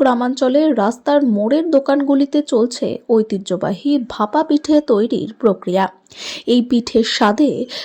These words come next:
ক্রেতারা মুগ্ধ। শীতের সময় এখানকার নিম্ন আয়ের অনেক মানুষের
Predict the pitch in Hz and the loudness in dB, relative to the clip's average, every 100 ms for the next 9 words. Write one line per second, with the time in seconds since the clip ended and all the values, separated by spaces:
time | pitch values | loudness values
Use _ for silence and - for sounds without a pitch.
0 | - 277 247 247 226 277 294 208 180 175 | -2 4 4 4 2 4 4 2 0 -2
1 | 214 196 - - - 311 302 440 - 339 | -2 -2 -6 -16 2 4 4 2 0 2
2 | 302 339 330 254 240 247 254 165 208 226 | 4 4 2 0 -4 -2 -2 -2 0 0
3 | 240 254 277 370 381 277 254 294 320 - | 2 2 2 2 2 2 2 0 0 0
4 | 226 262 247 254 220 165 196 - | 0 0 -2 -2 -2 0 -2 0